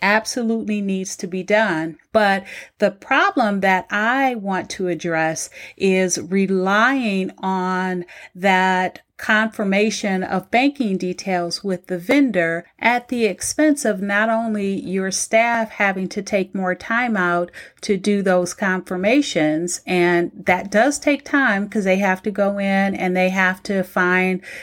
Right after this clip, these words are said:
the vendor's information 'cause, of course, you're not going to confirm with the email, um, request that came in. Um, so it takes time to go in, look that vendor up, get that information, and some accounts payable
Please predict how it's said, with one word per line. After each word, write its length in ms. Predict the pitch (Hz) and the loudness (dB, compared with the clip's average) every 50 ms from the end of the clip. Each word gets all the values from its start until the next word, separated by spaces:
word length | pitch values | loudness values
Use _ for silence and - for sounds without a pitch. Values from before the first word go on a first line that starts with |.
| - - | -16 -2
the 140 | - 202 185 | 0 0 2
vendor's 580 | 180 190 190 190 180 185 185 185 185 175 - - | 4 2 2 2 2 2 2 2 2 0 -2 -2
information 720 | - 180 185 185 185 202 180 185 190 190 185 - - 196 175 | -2 -2 -2 -2 0 -2 2 4 4 2 2 0 0 -2 0
'cause, 220 | - 190 180 196 | 0 0 -2 -2
of 80 | 180 - | -4 -2
course, 300 | - 240 226 214 196 - | 0 0 0 2 0 -2
you're 100 | 202 190 | -2 0
not 220 | 180 175 165 - | 0 0 -2 0
going 340 | - 190 185 180 175 175 175 | -2 -2 0 2 0 0 -2
to 220 | - - 202 185 | -2 -2 -2 -2
confirm 640 | 190 - 196 165 - - 196 185 180 180 180 180 180 | -2 -2 -6 -6 -2 0 0 0 0 0 -2 -2 0
with 320 | 175 180 180 175 175 _ | 2 2 2 2 0 _
the 300 | - 185 175 175 175 - - 196 | 0 2 2 2 2 0 2 2
email, 600 | 190 185 185 180 180 180 175 175 175 175 175 180 - - - - - - _ - | 2 4 4 4 4 4 4 4 4 2 0 -2 -4 -10 -16 -16 -18 -18 _ -6
um, 260 | 185 175 175 175 175 | -2 -2 -2 0 0
request 560 | 175 175 175 - - 208 180 175 180 - - | 0 -2 -2 0 0 2 2 2 0 0 0
that 220 | 185 160 - - | 0 0 0 -2
came 320 | - - 190 180 175 175 190 | -4 -2 0 2 2 2 2
in. 400 | 214 208 185 160 151 151 160 160 - - - - - - | 2 2 2 4 2 2 0 -2 -6 -12 -16 -16 -16 -10
Um, 320 | - 180 180 175 175 165 - | -8 -4 -2 -2 -2 -2 -4
so 400 | - - 226 208 196 190 185 - | -2 2 2 2 4 2 0 0
it 180 | - 185 190 | -2 -2 -2
takes 320 | - - 208 190 196 - - | -2 -2 -2 -2 -2 -6 -6
time 440 | - - 311 320 302 254 226 214 | -2 2 2 4 4 2 0 -2
to 120 | 202 - 214 | -4 -4 -2
go 260 | 190 202 190 185 190 | 0 2 2 2 0
in, 360 | 190 196 190 190 190 190 185 | 0 0 0 0 0 -2 -2
look 160 | 196 190 - | -6 -6 -2
that 180 | - 185 131 185 | -2 -2 0 0
vendor 340 | - 214 214 214 262 277 294 | 0 -2 -2 -2 0 0 2
up, 360 | 294 285 277 269 262 - _ | 4 4 4 2 0 0 _
get 180 | 226 214 208 - | 0 0 2 2
that 180 | 208 190 196 | 0 0 0
information, 840 | 196 190 190 190 208 196 196 202 196 196 196 - 214 196 196 196 196 - - | 0 -2 -4 -4 -6 -4 -2 0 0 -2 0 -2 -2 -2 -2 -4 -4 -6 -4
and 380 | 196 190 185 185 185 180 175 - - - - - - | -4 -2 0 0 0 -2 -2 -6 -10 -16 -16 -16 -10
some 640 | - - - - - 247 226 226 240 262 262 254 254 | -4 -4 -2 2 2 4 4 4 4 2 2 2 2
accounts 440 | - - 196 - - 220 196 175 - | 0 -2 -4 -2 -2 -2 0 0 -4
payable 380 | - - 226 220 220 208 214 | -4 -2 0 0 2 2 0